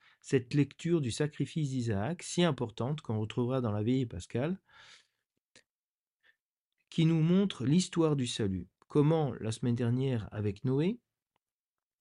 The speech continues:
Dieu a fait une alliance avec lui, en le faisant passer par l'eau, image du baptême, cette fois-ci, le moment de l'épreuve, mm, et du choix. Est-ce que j'obéis ou est-ce que je n'obéis pas ?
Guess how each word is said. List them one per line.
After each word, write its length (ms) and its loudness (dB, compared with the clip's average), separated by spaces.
Dieu 160 2
a 60 4
fait 140 -2
une 120 2
alliance 400 0
avec 280 -6
lui, 200 -2
en 240 2
le 140 2
faisant 380 -2
passer 340 -2
par 260 -4
l'eau, 260 0
image 340 2
du 80 -2
baptême, 540 -2
cette 260 -2
fois-ci, 640 -4
le 260 0
moment 360 0
de 120 2
l'épreuve, 720 0
mm, 200 -10
et 120 -4
du 160 -2
choix. 540 0
Est-ce 220 -2
que 120 2
j'obéis 580 0
ou 120 2
est-ce 160 0
que 120 4
je 100 2
n'obéis 440 2
pas ? 300 -8